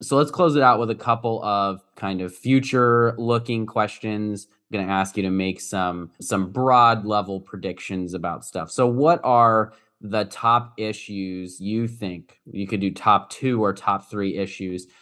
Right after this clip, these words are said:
you think that are going to be relevant to Republicans running in Oregon over the next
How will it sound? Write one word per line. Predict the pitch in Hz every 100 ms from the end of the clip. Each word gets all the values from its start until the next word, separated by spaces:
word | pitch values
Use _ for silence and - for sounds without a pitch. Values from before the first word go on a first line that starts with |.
| _
you | 104 107
think | 101 98 92
that | 98 92
are | 92
going | 87 110 104 98
to | 107
be | 90 95 90 - _ -
relevant | 107 113 113 117 107 107 -
to | -
Republicans | 98 98 110 104 101 107 95
running | 95 101 98 95
in | 92
Oregon | 87 101 98 95 90
over | 90 98 95
the | 92
next | 90 90 - -